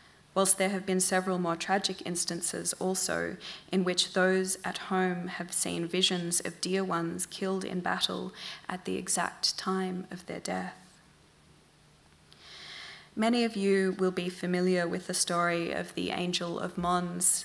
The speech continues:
a canny piece of war propaganda. But there were many other accounts of visions experienced by soldiers across the front, here described by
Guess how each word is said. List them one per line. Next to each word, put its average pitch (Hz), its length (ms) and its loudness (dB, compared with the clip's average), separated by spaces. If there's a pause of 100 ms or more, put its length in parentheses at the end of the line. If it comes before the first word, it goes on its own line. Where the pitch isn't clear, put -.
a 185 80 -6
canny 185 320 -2
piece 180 360 0
of - 200 -8
war 175 180 -2
propaganda. - 840 -4 (720)
But 190 220 0
there 190 180 6
were 196 120 6
many 202 280 4
other 196 300 4
accounts - 640 0
of 180 120 -2
visions 175 600 0 (180)
experienced 190 680 2
by 175 140 0
soldiers 180 760 0
across 185 320 0
the - 100 -6
front, 180 580 0 (500)
here 214 200 2
described 180 680 0 (100)
by 175 140 6